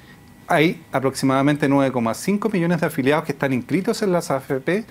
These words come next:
pero cotizan solamente cinco coma cinco millones de afiliados. Y esto básicamente, ¿qué explica esta gran diferencia? Básicamente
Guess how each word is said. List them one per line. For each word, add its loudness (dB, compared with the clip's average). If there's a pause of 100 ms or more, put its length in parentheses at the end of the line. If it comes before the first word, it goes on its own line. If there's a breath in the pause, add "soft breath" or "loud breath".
(380 loud breath)
pero 2
cotizan -2
solamente -2
cinco -2
coma -2
cinco -2
millones -2
de -4
afiliados. -4 (720 loud breath)
Y 4
esto 4
básicamente, 2 (220)
¿qué 0
explica -2
esta -2
gran 0
diferencia? 0
Básicamente -2